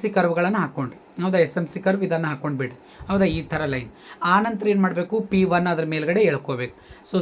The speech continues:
ಸ್ಕೇಲಿಂದ ನೀಟಾಗಿ ಹಾಕ್ಕೊಳ್ಳಿ ವಿದ್ಯಾರ್ಥಿಗಳೇ. ಹೌದಾ? ನಾವೆಲ್ಲ ಹ್ಯಾಂಡ್ಲಿಂದ ಹಾಕಿರ್ತೀವಿ, ಫ್ರೀಯಾಗಿ ಹಾಕಿರ್ತೀವಿ,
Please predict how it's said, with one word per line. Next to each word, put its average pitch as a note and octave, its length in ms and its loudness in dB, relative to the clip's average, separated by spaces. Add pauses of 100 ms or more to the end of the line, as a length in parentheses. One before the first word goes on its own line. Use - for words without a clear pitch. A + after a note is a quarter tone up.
ಸ್ಕೇಲಿಂದ F3 420 0 (100)
ನೀಟಾಗಿ E3+ 380 0
ಹಾಕ್ಕೊಳ್ಳಿ C#3+ 340 0
ವಿದ್ಯಾರ್ಥಿಗಳೇ. B2+ 500 -6 (420)
ಹೌದಾ? F3 180 4 (140)
ನಾವೆಲ್ಲ D3 360 -2
ಹ್ಯಾಂಡ್ಲಿಂದ D3 440 -4 (140)
ಹಾಕಿರ್ತೀವಿ, E3 480 -4 (100)
ಫ್ರೀಯಾಗಿ D3+ 340 -4
ಹಾಕಿರ್ತೀವಿ, D#3+ 480 -4